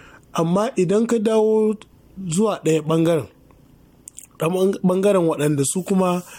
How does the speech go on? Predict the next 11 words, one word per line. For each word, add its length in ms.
suna 300
ganin 260
ɗan 240
adam 400
dolen 680
dole 280
ne 120
ya 120
rayu 220
da 100
jama'a 480